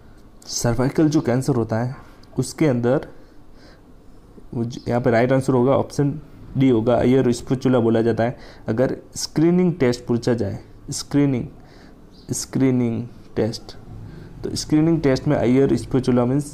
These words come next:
cervical cancer के लिए करते हैं आयर स्पैचुला। इस pap smear, pap smear जो होता है, नाम सुना होगा पैप स्मीयर,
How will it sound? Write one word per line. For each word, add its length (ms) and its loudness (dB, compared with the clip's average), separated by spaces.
cervical 440 0
cancer 300 -2
के 120 0
लिए 160 2
करते 340 -2
हैं 120 -6
आयर 320 2
स्पैचुला। 460 -2
इस 300 -8
pap 240 2
smear, 360 -2
pap 240 2
smear 300 0
जो 100 2
होता 220 2
है, 200 -2
नाम 200 0
सुना 200 -2
होगा 220 0
पैप 340 0
स्मीयर, 360 -6